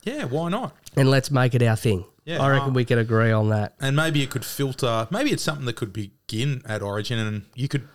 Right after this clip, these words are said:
Speaker 1: you could see it filtering all the way into clubland. I mean, can you
Speaker 2: Well,
Speaker 1: imagine?
Speaker 2: I mean, we've st-, we've already started it with the, the, got the Viking clap.
Speaker 1: Yeah, yeah, that's
Speaker 2: You
Speaker 1: right,
Speaker 2: know,
Speaker 1: hundred percent.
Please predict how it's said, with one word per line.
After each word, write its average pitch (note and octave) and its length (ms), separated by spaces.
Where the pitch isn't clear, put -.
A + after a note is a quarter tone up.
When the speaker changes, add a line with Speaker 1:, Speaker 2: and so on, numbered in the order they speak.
Speaker 1:
you C3 100
could C3 160
see D3+ 240
it A#2 100
filtering A2 640
all A2+ 260
the G#2+ 60
way G#2 340
into G#2+ 200
clubland. C#3+ 580
I G#2+ 60
mean, A2 340
can C#3+ 140
you G#3+ 80
Speaker 2:
Well, A3+ 160
Speaker 1:
imagine? G#3+ 180
Speaker 2:
I B3+ 120
mean, A#3+ 80
we've B3 180
st-, A3+ 220
we've A3 180
already C#3 240
started G3 380
it G2 100
with B2 160
the, B2 420
the, B2+ 380
got - 160
the G#2+ 80
Viking A#2 460
clap. C#3 380
Speaker 1:
Yeah, C3 280
yeah, F3+ 240
that's F#3+ 180
Speaker 2:
You D3 120
Speaker 1:
right, C3 40
Speaker 2:
know, C#3 200
Speaker 1:
hundred D3 180
percent. E3+ 420